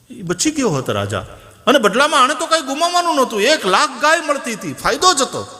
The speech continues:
તો આ બેમાંથી એક પણ બ્રાહ્મણ એ ઉદારતાપૂર્વક તૈયાર કેમ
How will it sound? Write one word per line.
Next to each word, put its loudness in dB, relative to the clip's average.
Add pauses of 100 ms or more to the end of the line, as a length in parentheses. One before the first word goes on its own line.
(2500)
તો -6
આ -4
બેમાંથી 0
એક 0
પણ -4
બ્રાહ્મણ -2 (1040)
એ -10
ઉદારતાપૂર્વક -8
તૈયાર -2
કેમ -4